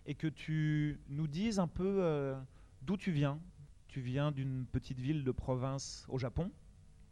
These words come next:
Qu'est-ce qui t'a mené vers le cinéma ? Je sais qu'il y a eu plusieurs choses. Il y a eu, euh, un goût très fort pour la musique et pour la pratique musicale, mais finalement, c'est le cinéma que tu as choisi.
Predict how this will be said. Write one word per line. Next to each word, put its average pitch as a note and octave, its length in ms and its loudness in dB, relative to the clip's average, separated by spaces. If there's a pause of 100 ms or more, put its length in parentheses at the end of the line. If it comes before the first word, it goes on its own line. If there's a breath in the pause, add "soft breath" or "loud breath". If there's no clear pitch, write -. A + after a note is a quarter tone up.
(880 loud breath)
Qu'est-ce G#3 360 2
qui D3 600 2 (100)
t'a D#3 140 4
mené D#3 320 2
vers D#3 160 4
le D3+ 80 4
cinéma ? C#3 480 -2 (840 loud breath)
Je - 140 -6
sais C#3 220 -2
qu'il B2+ 220 -8
y A#2+ 80 2
a B2 40 4
eu A#2+ 180 2
plusieurs B2+ 400 -4
choses. F3+ 580 0 (380 loud breath)
Il B2+ 240 -2
y C3 80 4
a C3 140 6
eu, C#3 380 4
euh, A2+ 460 2 (360)
un C3+ 100 -2
goût C#3+ 240 -2
très D#3 240 0
fort C#3+ 640 -2
pour B2+ 200 -4
la C3 100 0
musique C#3+ 440 -2
et B2+ 60 -4
pour A2 140 -6
la A2+ 100 -2
pratique - 400 -4
musicale, C#3+ 580 0 (560)
mais C#3+ 120 0
finalement, D#3 420 2
c'est E3 160 -2
le C#3+ 80 2
cinéma D#3 440 0
que D#3+ 120 -4
tu - 160 -4
as D3 60 2
choisi. B2 420 -4